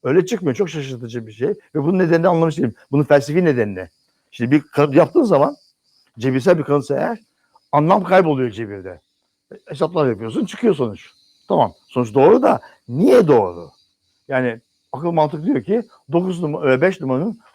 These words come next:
kurtulma olasılığının daha fazla olması gerekir diye söylüyor. Değil mi? Öyle diyor. Yani akıl mantık demeyeyim, hislerimiz diyeyim. Bu his yanlışmış. Ama şu doğru olabilir. Şimdi bir kuzunun yenildiğinde, ki bazen kurtuluyor biliyorsunuz, bir bölü dokuz olsa kurtuluyor. Yani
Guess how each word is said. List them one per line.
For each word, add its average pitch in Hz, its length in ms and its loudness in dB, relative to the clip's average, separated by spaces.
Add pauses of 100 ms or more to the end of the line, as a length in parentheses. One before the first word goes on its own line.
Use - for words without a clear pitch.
kurtulma 165 360 -4
olasılığının 160 320 0
daha 185 260 2
fazla 120 260 -2
olması 113 280 -6
gerekir 107 400 -8
diye 98 120 -10
söylüyor. 101 360 -18
Değil 202 100 -10
mi? 104 100 -14 (140)
Öyle 120 180 -4
diyor. 98 180 -12 (220)
Yani 104 140 -4 (220)
akıl 143 240 0
mantık 143 260 2
demeyeyim, 143 300 2 (160)
hislerimiz 151 680 0
diyeyim. 90 200 -12 (600)
Bu 160 120 2
his 196 180 0
yanlışmış. 170 560 -2 (480)
Ama 190 260 4
şu 233 240 -2
doğru 165 220 6
olabilir. 107 460 2 (460)
Şimdi 190 440 -2 (100)
bir 196 240 0
kuzunun 165 600 -6 (600)
yenildiğinde, 156 840 -2
ki 127 140 -6
bazen 117 280 -2
kurtuluyor 107 380 -14
biliyorsunuz, 98 320 -14
bir 113 60 -6
bölü 107 120 -8
dokuz 107 200 -12
olsa 104 240 -14
kurtuluyor. 113 440 -8 (460)
Yani 226 240 -16